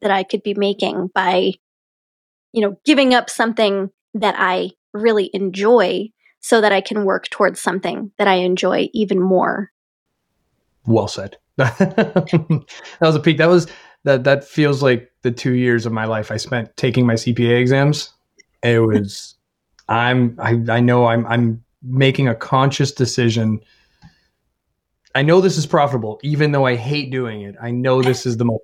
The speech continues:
Speaker 2: profitable thing I could be doing. Um, and luckily, H T M was there and Arjan to just keep pushing to make sure. I think every time I'd see Arjan, he'd come over and he'd be like, "Hey, you C P A yet?" I'd be like,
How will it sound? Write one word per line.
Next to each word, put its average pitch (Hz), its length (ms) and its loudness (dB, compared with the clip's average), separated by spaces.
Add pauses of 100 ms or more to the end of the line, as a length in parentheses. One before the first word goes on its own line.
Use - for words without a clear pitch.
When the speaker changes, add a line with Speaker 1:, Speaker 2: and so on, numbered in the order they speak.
Speaker 2:
profitable 120 380 0
thing 120 180 0
I 113 60 0
could 113 120 -2
be 110 120 -2
doing. 110 340 0 (500)
Um, 120 600 2 (560)
and 127 180 4
luckily, 123 800 0 (120)
H 123 240 0
T 120 160 0
M 120 140 2
was 110 180 -2
there 117 200 2
and 113 100 -2
Arjan 113 360 2
to 101 80 -10
just - 180 -8
keep - 280 -4 (180)
pushing 117 680 -2
to 127 80 -2
make 117 240 2
sure. 113 480 0 (720)
I 160 60 0
think 226 160 0
every 190 180 2
time 190 180 0
I'd 160 160 0
see 156 120 0
Arjan, 127 340 0
he'd 127 140 -2
come 139 160 0
over 127 160 2
and 117 80 -4
he'd 117 80 -4
be - 20 -2
like, 117 180 -4 (680)
"Hey, 185 240 -2 (120)
you 143 140 4
C 165 160 4
P 180 160 4
A 190 60 4
yet?" 220 320 -4 (640)
I'd 698 140 -6
be 127 80 -4
like, - 200 0